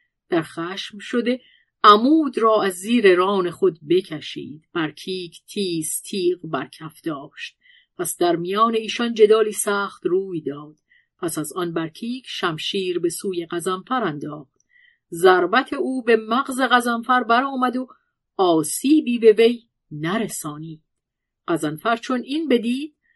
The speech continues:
با عمود آهنین چنان او را بزد که گوشت و استخوان او با پشت پیل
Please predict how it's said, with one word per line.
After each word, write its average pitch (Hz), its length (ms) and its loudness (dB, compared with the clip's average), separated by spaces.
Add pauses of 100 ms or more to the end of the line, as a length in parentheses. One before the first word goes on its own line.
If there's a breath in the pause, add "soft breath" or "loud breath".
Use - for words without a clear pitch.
(320)
با 180 320 2
عمود 240 480 0
آهنین 233 720 -2
چنان 262 480 0
او 262 160 -2
را 240 140 6
بزد 214 420 4 (380)
که 185 120 6
گوشت 175 500 -2
و 175 100 -4
استخوان 208 600 -4
او 180 260 2
با 165 140 -4
پشت - 400 -10
پیل 160 560 -8